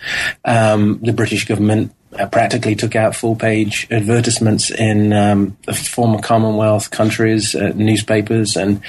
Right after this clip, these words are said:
and, um, invited many, uh, sort of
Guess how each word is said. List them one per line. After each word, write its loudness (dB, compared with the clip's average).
and, 2
um, 2
invited 0
many, 0
uh, 0
sort -2
of -2